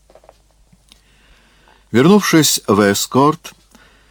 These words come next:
он отправился по шоссе обратно в Карвейк.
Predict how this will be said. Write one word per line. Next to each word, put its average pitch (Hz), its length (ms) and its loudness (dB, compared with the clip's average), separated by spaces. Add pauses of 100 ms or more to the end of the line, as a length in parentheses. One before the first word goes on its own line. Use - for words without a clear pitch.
(760)
он 160 160 0
отправился 170 640 0
по 123 120 -4
шоссе 135 420 -2
обратно 104 760 -2 (180)
в - 200 -18
Карвейк. 82 640 -4